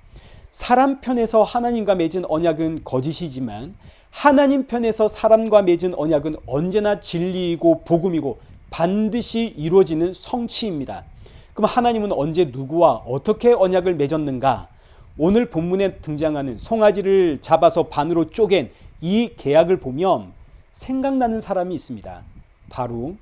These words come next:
아브라함입니다. 창세기 십오 장 구 절을 한번 보겠습니다.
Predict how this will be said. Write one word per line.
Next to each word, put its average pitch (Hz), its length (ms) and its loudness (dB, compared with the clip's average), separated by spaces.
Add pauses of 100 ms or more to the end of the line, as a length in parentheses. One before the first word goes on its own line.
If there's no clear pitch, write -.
(300)
아브라함입니다. 139 1000 -4 (360)
창세기 202 420 -6
십오 175 280 -6
장 147 200 -4
구 - 180 -12
절을 175 200 -2
한번 139 220 -6
보겠습니다. 107 680 -14